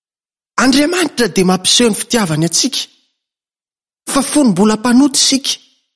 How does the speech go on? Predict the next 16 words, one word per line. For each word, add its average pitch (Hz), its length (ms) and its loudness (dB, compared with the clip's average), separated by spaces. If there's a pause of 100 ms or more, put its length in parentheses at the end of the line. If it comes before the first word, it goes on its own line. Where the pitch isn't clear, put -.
(600)
dia 196 120 2
maty 185 400 0
hamonjy 170 280 -2
antsika - 380 -4
Kristy. 160 420 -2 (1400)
Fa - 140 0
fony 311 340 0
mbola 180 260 2
fahavalo, 190 600 -2 (1000)
isika 240 560 2
no 208 60 0
nampihavanina 156 560 0
tamin'Andriamanitra 180 800 0
tamin'ny 175 300 0
hafatesany 165 560 0
zanany. 185 400 0